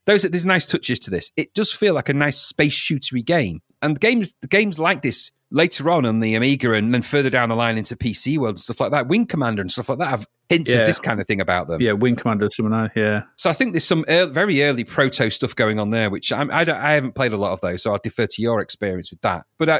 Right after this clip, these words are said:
Speaker 1: that was something I just became aware of, is that this game feels a little bit ahead of its time. There are payoffs for having things in this. So game set in space means you get a bit of empty space. No shit, 'cause space is massive and empty. Then you also get a bit of sameness. So some of the enemy types, the xenomorphs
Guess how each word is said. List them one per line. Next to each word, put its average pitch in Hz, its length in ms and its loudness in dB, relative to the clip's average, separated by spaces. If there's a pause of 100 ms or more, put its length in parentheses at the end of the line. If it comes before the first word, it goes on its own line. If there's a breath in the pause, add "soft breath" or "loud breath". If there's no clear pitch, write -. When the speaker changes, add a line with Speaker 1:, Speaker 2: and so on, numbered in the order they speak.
(120)
Speaker 1:
that 160 140 0
was 151 100 -2
something 165 260 2
I 147 40 2
just 139 140 -4
became 135 260 2
aware 123 240 4
of, 101 100 0
is 90 100 -8
that 107 120 -10
this 135 120 -2 (120)
game 147 180 2
feels 147 300 2
a 131 40 2
little 170 180 0
bit 139 180 0
ahead 123 200 -2
of 101 60 -4
its - 160 -6
time. 127 380 -2 (160)
There 156 160 2
are 190 320 2 (160)
payoffs 156 440 2
for 131 100 -2
having 139 400 0
things 98 300 -2
in 110 180 0
this. 76 220 -4
So 92 400 -2 (120)
game 160 200 4
set - 160 0
in 107 80 -2
space - 540 0
means 117 260 0
you 110 80 -4
get 101 160 0
a 107 40 -4
bit 110 140 0
of 104 80 0
empty 107 240 -2
space. 82 380 -2
No 95 280 -4
shit, - 320 -6
'cause 90 160 -8
space 87 260 -6
is 80 100 -10
massive 90 320 -10
and 85 80 -8
empty. 78 320 -12 (140)
Then 180 240 4
you 170 140 0
also 165 220 0
get 131 180 0
a - 40 -4
bit 123 160 2
of 113 100 -2
sameness. 117 500 2
So - 80 -2
some 170 200 0
of 143 60 0
the 127 180 2
enemy 117 240 0
types, 107 380 -2
the 110 100 0
xenomorphs 110 680 -2